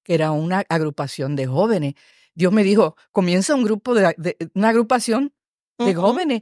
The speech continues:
Speaker 2: ujú.
Speaker 1: Y yo sin saber nada de estas cosas de música, pues yo empecé con ese grupo. Esos ni-, esos jóvenes, todos los miércoles se reunían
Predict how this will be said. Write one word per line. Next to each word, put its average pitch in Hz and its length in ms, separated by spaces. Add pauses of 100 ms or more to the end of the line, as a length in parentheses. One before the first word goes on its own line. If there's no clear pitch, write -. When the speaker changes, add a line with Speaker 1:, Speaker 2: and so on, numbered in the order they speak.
(120)
Speaker 2:
ujú. 233 260
Speaker 1:
Y 214 140
yo 208 120
sin 285 200
saber 185 340
nada 170 280
de 156 60
estas 160 180
cosas 175 320
de 156 80
música, 175 720
pues 190 140
yo 165 80
empecé 220 480
con 220 180
ese 208 240
grupo. 175 480 (640)
Esos 262 240
ni-, 240 180
esos 277 240
jóvenes, 190 420 (180)
todos 269 280
los 269 120
miércoles 220 520
se 190 120
reunían 160 640